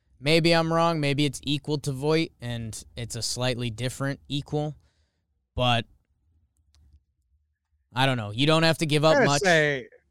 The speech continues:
Speaker 2: I will say, like, Voigt's not a stud defensively, but I never thought he was a butcher out there, like some guys are.
Speaker 1: Never, never the problem.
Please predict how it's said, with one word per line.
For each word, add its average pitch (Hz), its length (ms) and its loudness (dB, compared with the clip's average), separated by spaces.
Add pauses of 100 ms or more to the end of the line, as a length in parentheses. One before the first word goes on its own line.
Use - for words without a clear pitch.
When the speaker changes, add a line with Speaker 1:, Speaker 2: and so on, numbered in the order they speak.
(180)
Speaker 2:
I 208 100 -2
will 233 200 6
say, 151 300 0
like, 131 160 -4
Voigt's 185 360 0
not 160 220 0
a 113 60 -10
stud 139 420 -4
defensively, 117 640 -8
but 135 160 -8
I 254 160 -2
never 156 340 2
thought 123 340 -4
he 127 120 -6
was 113 160 -8
a 104 60 -12
butcher 101 460 -16
out 95 220 -14
there, 104 320 -16 (260)
like 131 160 -6
some 139 280 -4
guys 117 320 -6
are. 98 360 -12 (420)
Speaker 1:
Never, 277 600 0
never 233 480 4
the 214 200 4
problem. 156 600 2